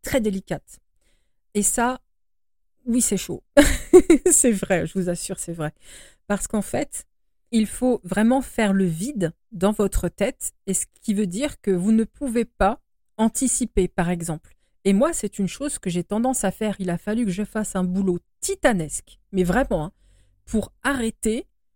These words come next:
de, d'envisager ce que l'entité allait me répondre. Parce que quand vous posez des questions à l'entité,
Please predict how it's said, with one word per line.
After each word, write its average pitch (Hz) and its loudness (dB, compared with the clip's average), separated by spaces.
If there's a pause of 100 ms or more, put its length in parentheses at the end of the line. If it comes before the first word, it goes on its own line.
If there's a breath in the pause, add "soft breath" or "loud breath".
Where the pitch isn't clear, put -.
(260)
de, 208 2 (580)
d'envisager 240 2
ce - -12
que 214 0
l'entité 202 -2
allait 214 2
me 180 4
répondre. 208 -2 (440)
Parce - -4
que 233 -2 (720)
quand 277 6
vous 269 2
posez 359 2
des 294 2
questions 254 -4
à 254 0
l'entité, 220 -6